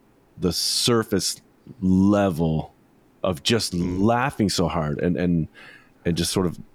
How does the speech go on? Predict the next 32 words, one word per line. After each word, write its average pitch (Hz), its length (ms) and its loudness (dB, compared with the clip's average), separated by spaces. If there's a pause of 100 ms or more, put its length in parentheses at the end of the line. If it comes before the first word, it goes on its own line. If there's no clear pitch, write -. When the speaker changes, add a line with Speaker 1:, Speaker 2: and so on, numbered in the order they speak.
(260)
Speaker 1:
enjoying 98 520 2
it 87 100 2
at 87 160 0
that 82 180 0
surface 87 440 0
level. 80 560 0 (260)
I, 87 160 2
I 90 120 0
need 92 180 2
to 80 60 -2
see 87 260 0
it. 82 120 2 (120)
I 80 80 -2
need 82 200 0
to 73 60 -4
see 87 260 -2
it 80 80 2
a 73 40 -6
couple 73 220 -6
more 78 180 -2
times 78 380 -6
'cause - 120 -12
it 78 100 -6
seems 92 240 -2
like 85 140 -2
there's 78 160 -8
so - 540 -2
much 107 260 0
cleverness 78 640 -4
in 64 160 -8
there. 55 300 -10 (1160)
Speaker 2:
Yeah. 85 240 -8